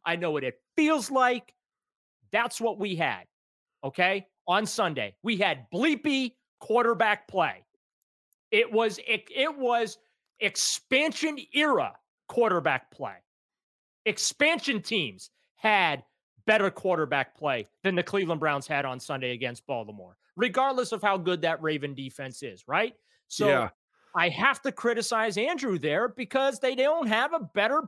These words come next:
Speaker 1: backup quarterback. And with Deshaun, you should have one. And I realize keeping Jacoby Brissett this year,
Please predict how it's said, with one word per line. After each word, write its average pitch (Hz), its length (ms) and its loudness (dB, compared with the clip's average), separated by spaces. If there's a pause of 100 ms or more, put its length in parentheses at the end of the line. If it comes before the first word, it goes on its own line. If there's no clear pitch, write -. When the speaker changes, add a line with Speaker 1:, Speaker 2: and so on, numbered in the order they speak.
Speaker 1:
backup 226 420 0
quarterback. 330 640 -2 (160)
And 240 300 -2
with 226 260 -2 (140)
Deshaun, 208 640 -2 (260)
you 208 100 -4
should 220 220 -4
have 214 400 -2
one. 131 380 -2
And 170 120 4
I 170 80 6
realize 208 460 2
keeping 190 320 -6
Jacoby 160 420 -2
Brissett 208 440 -2
this 202 240 -8
year, 196 280 0